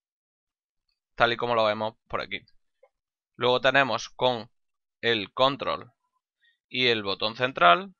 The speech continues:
acercarnos y alejarnos, el zoom. También se puede hacer con la rueda del ratón,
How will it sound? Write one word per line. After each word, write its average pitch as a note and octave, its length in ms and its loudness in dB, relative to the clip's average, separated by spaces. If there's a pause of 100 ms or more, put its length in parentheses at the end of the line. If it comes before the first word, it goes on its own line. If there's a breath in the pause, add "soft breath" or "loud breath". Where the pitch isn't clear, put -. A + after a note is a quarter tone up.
(440)
acercarnos C#3 680 0 (500)
y A2+ 120 -4
alejarnos, - 800 -4 (280)
el G2+ 180 -12
zoom. F#2 260 -12 (340 soft breath)
También A2+ 220 -4
se D#3+ 100 -4
puede D3 160 8
hacer C#3+ 240 4
con C3+ 140 0
la G#2+ 100 4
rueda A#2+ 320 4
del A2 160 -2
ratón, E3+ 460 -2